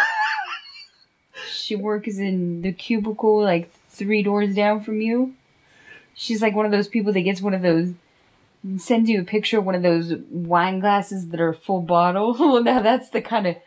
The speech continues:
one glass a night I could take.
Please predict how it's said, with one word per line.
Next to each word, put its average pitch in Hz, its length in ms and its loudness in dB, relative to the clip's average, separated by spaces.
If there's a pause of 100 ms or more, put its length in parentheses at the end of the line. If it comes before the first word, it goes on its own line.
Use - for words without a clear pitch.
(360)
one 226 320 -2
glass 214 320 4
a 233 40 -2
night 208 280 2
I 220 180 4
could 196 320 -4
take. 233 760 0